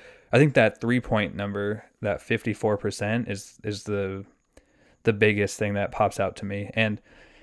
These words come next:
you know, we'll see if he can continue that hot shooting from, from beyond the three-point arc. But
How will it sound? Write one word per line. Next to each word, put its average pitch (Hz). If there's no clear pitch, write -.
you 135
know, 131
we'll 127
see 123
if 113
he 117
can 104
continue 110
that 104
hot 110
shooting 127
from, 104
from 107
beyond 104
the 101
three-point 107
arc. 117
But 104